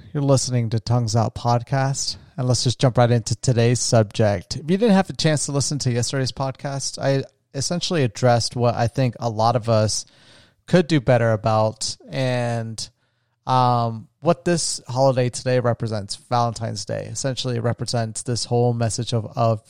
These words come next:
showing love to your significant other, uh, or to someone special that you, that you,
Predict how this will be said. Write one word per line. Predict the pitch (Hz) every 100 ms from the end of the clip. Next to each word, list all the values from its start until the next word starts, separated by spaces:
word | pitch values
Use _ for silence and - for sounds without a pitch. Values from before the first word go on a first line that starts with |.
| -
showing | - 135 127 120
love | 117 117 120 117 113 - - _ _ _ _ _ _ _ _ -
to | -
your | 131 127
significant | - 123 120 120 120
other, | 120 113 113 107 107 - _ _ -
uh, | 120
or | 117 131 127
to | - 131
someone | 139 135
special | - 156 - 117
that | 113
you, | 117 113 _ -
that | 113 110
you, | 113 117 113 113